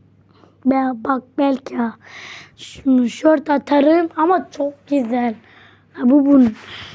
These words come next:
Bu arada arkadaşlar ben bir tane videomu sileceğim. O, hmm, hmm, benim gerçek yüzümü gördüğünüz video var ya. Hatta size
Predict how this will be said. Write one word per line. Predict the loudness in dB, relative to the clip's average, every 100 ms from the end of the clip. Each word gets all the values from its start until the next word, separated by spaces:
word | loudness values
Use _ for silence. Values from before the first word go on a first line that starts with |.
| -20 -6 0
Bu |
arada | 0 0
arkadaşlar | -4 -6 -10 -12 _ 0 2 2 0 -2 -10 -20 _ -20 -14 -2
ben | 2 4 2
bir |
tane | 2 2 4
videomu | 4 2 2 2
sileceğim. | 2 2 4 2 0 _ _ -20 -20 -20 -20 -20 _ _ _ _ -4
O, | 2 4 4 4
hmm, | 4 4 2 -2 -14 -18 _ _ _ _
hmm, | 2 4 2 -4 -16 -8 -6 -4 0 2
benim | 4 4 4
gerçek | 2 0 -4 -4
yüzümü | -2 2 4 4
gördüğünüz | 2 2 2 2 2 0 -2
video | -2 -2 -4 -4
var | -2 -2
ya. | -2 -6 _ _ _ _ _ _ -20 -20 -20 -20 _ _ _ _ _ _ _ _ _ _ -6
Hatta | -4 -2 -4
size | -4 -2 0 0 0